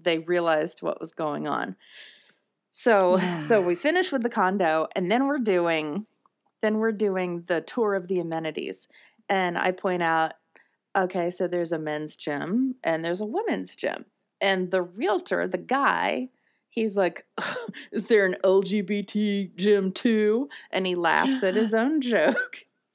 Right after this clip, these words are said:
Speaker 1: And, and I seem to be more offended by that than my two friends who I a-, who I told about it, who are gay.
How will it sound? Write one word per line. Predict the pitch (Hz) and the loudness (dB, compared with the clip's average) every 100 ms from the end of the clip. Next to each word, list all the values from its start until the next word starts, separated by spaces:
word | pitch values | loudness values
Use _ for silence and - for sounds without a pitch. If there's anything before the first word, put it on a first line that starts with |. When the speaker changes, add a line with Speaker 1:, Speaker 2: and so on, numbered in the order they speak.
| _ | _
Speaker 1:
And, | 123 - - - - 127 127 254 - - - | -6 -4 -4 -6 -10 -14 -14 -14 -18 -14 -2
and | 233 208 - - | 0 0 -6 -2
I | 208 269 453 | 0 2 0
seem | 494 - 359 320 | -2 -4 -2 -2
to | - | -2
be | 233 185 226 | -2 0 2
more | 226 208 208 185 | 2 4 4 4
offended | 185 180 175 180 208 | 2 0 2 2 2
by | 208 214 233 | 4 4 4
that | 202 196 226 - | 4 4 2 0
than | 214 202 196 | 0 2 2
my | 180 170 | 2 0
two | 170 - 220 | 0 -2 -4
friends | 220 226 226 226 | -2 0 0 0
who | 220 | 2
I | 190 180 | 4 2
a-, | - 156 190 - - | 2 2 2 0 -2
who | 165 | 0
I | 170 | 0
told | 170 190 175 | 0 0 2
about | 190 202 | 2 4
it, | 233 - | 2 0
who | |
are | 202 | 0
gay. | 175 170 170 240 285 | 2 2 2 2 -2